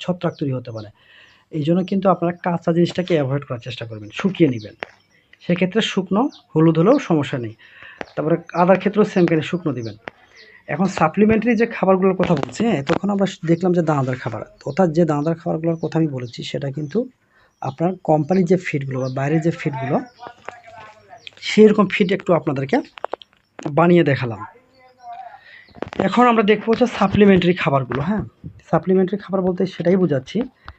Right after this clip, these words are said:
যেটা আমরা অনেক সময় কী করি, ভাত খাই, ভাত খাওয়ার পরে আমরা দুধ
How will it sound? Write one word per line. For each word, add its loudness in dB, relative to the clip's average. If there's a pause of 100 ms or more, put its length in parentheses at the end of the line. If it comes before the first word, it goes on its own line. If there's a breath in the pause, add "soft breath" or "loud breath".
(140 loud breath)
যেটা -2 (420 soft breath)
আমরা 4
অনেক 6
সময় -2
কী -8
করি, 0
ভাত -2
খাই, -2
ভাত -2
খাওয়ার -2
পরে -2
আমরা -2
দুধ -6